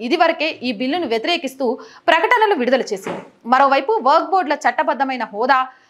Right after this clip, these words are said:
అధికారుల్లో జోక్యం చేసుకునే సహించబోమని All India Muslim Personal Law Board ప్రకటించింది.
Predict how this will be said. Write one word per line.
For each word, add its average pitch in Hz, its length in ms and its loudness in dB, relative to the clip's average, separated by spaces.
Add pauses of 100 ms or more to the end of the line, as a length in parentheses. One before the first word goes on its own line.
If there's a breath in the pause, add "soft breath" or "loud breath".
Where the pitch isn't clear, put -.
(140)
అధికారుల్లో 403 560 0
జోక్యం 302 460 -6
చేసుకునే 262 460 -4 (100)
సహించబోమని 277 720 -2 (120)
All 349 200 2
India 294 240 -4
Muslim 254 320 -10
Personal 226 360 -4
Law 196 120 2
Board 262 240 -2
ప్రకటించింది. 185 560 -8